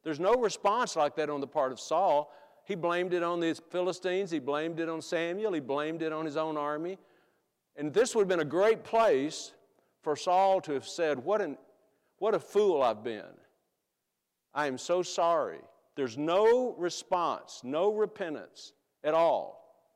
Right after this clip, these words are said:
on his part. Now, we might look at this and say, "Man, God is really, God's really picky and serious. I mean, the guy messed up one time and,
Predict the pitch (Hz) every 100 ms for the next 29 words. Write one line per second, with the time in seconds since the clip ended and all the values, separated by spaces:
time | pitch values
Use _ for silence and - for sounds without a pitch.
0 | _ 135 135 127 - 123 90 - _ _
1 | _ _ _ _ _ _ _ _ 143 147
2 | 143 262 226 156 156 147 139 131 127 120
3 | 110 131 240 190 113 131 185 214 113 107
4 | 110 175 214 127 113 _ _ _ _ _
5 | - 147 233 151 190 196 - 156 196 233
6 | 127 101 101 - - 160 233 143 107 117
7 | 117 117 120 120 143 139 151 147 151 139
8 | 147 151 143 156 190 185 123